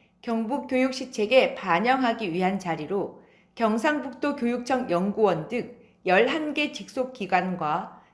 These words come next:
교육지원청 스물세 개 기관을 전 후반기에 나눠 시행하고 있습니다. 또한 기관별 주요 업무 계획을 교육감에게 보고하던 기존의 형식에서 탈피해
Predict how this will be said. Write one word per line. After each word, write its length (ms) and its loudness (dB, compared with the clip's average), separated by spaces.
교육지원청 880 2
스물세 520 -6
개 160 -8
기관을 640 -2
전 300 4
후반기에 640 0
나눠 400 0
시행하고 920 4
있습니다. 800 -8
또한 640 6
기관별 720 4
주요 240 4
업무 400 4
계획을 720 2
교육감에게 800 0
보고하던 920 0
기존의 480 2
형식에서 640 -4
탈피해 720 -6